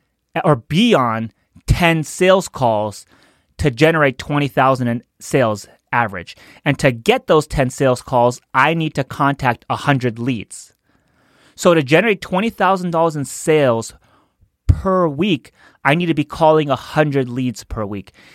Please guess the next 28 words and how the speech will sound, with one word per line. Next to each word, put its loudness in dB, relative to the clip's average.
And 2
there 4
you -2
have -2
your -6
goal. -2
Your 0
goal 0
to -6
influence 2
your 4
vision 0
of -2
one 2
million 0
in -2
revenue, -2
your -2
goal 2
is -4
to -4
contact -2
a -2
hundred 0
leads -4
every 2
single 0
week, -2